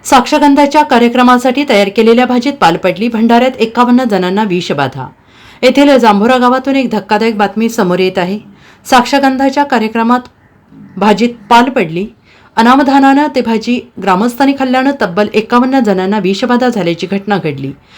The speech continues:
आणि यामुळे भंडाऱ्यात एकच खळबळ उडाली आहे. आणि याबाबत अधिक माहिती अशी की, भंडाऱ्याच्या जांभोरा गावातील एका मुलीचा विवाह जुळल्यानं साक्षगंधाचा कार्यक्रम आयोजित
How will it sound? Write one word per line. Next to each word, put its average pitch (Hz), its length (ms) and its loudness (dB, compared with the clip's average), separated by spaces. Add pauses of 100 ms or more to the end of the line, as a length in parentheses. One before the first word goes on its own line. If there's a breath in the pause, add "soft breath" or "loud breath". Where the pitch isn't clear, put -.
(240 loud breath)
आणि 233 180 4
यामुळे 269 300 2
भंडाऱ्यात 277 500 0
एकच 226 340 -6
खळबळ 185 280 0
उडाली 170 340 -4
आहे. 160 260 -6
आणि 165 160 -4
याबाबत 170 560 -2
अधिक 226 240 -2
माहिती 247 340 0
अशी 156 380 -2 (540 loud breath)
की, 247 300 2
भंडाऱ्याच्या 269 600 2
जांभोरा 226 400 0
गावातील 185 500 -2
एका 233 240 -2
मुलीचा 208 420 -2
विवाह 208 380 0
जुळल्यानं 180 500 -2
साक्षगंधाचा 220 800 -4
कार्यक्रम 175 500 -2
आयोजित 156 300 -4